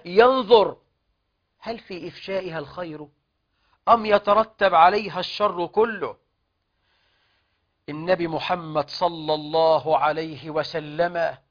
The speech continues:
كان لا يعجل أبدًا، وعلم الصحابة هذا. وفي هذا الباب لا يمكن أن يفوتنا حديث أسامة الذي رواه الإمام البخاري في صحيحه.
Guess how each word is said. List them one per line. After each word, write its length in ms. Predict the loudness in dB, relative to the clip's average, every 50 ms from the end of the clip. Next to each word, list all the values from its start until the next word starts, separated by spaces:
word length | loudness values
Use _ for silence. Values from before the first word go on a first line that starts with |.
| _ _ _ _ _
كان 400 | 0 2 2 2 4 2 0 2
لا 120 | 2 2
يعجل 500 | 2 2 0 -2 -2 -4 -4 -4 -4 -4
أبدًا، 460 | -10 -12 -12 -12 -16 -16 -16 -18 -18 _ _ _ _ _ _ _ _ 2
وعلم 480 | 4 6 6 6 4 2 0 0 0
الصحابة 680 | 0 -4 -2 -4 -4 -2 0 0 0 0 0 -2 -4
هذا. 500 | -4 0 0 0 0 0 -4 -14 -20 -20 _ _ _ _ _ _ _ _ _ _ _ _ _ _ _ -12
وفي 280 | -12 -10 -6 -4 -2 2
هذا 300 | 4 2 4 4 2 0
الباب 440 | 0 0 0 2 2 2 2 0
لا 140 | 4 4 4
يمكن 760 | 4 4 0 0 0 0 -2 -4 -4 -2 -2 -2 -2 -4 -16 _ _ _ _ _ _ _ _ _ _ _ _ _ _ _ _ _ _ _ _ _ _ _ -4 -4
أن 140 | -4 -2 0
يفوتنا 840 | 0 0 0 0 -4 -8 -8 -8 -8 -8 -8 -4 -2 -2 -2 -2 -4 _ _ _
حديث 480 | _ -6 -4 -4 -4 -4 -8 -10 -2 -2
أسامة 560 | -4 -4 -4 -8 -6 -4 -4 -4 -6 -12 -20 _ _ _ _ _ _ _ _ _ _ _ _ _ _ _ _ _ _ _ -20 -6 -4
الذي 360 | -2 2 2 0 0 2 0
رواه 360 | 2 4 6 8 6 6 6 2
الإمام 420 | -2 -2 -4 -2 0 0 -2 -2
البخاري 680 | -6 -8 -8 -8 -8 -2 -2 0 0 0 -2 -4 -10
في 220 | -14 -10 -6 -6 -4
صحيحه. 520 | -2 -2 -2 -2 -2 -6 -8 -10 -12 -16